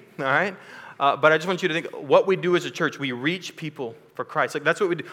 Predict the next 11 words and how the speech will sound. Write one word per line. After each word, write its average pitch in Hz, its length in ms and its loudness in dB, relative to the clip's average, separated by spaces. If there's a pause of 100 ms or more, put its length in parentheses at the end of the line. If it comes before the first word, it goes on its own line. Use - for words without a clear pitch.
We're 170 80 2
doing 175 200 2
baptisms 143 640 2
because 139 180 -4
people 175 220 0
have 147 80 4
been 127 160 0
reached 185 260 -2
for 156 140 -6
Christ 160 400 0
recently. 110 460 -10